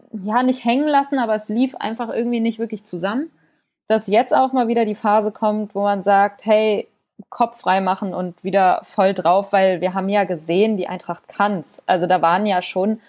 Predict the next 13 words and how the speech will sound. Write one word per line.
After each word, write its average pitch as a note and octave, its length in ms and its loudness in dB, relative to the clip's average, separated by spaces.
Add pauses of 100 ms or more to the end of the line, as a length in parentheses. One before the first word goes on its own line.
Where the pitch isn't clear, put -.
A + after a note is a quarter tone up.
(240)
auch F#3+ 200 0
jetzt F#3+ 220 -4
zum G3 100 -4
Anfang F#3 380 -2
der F3+ 100 -4
Saison F3+ 540 0 (200)
Angriffe A#3 540 2
dabei, F3 440 2
die F3 340 -4
ansehnlich F3 600 -2
waren F3 220 0
und F3 140 -2
auch E3+ 160 2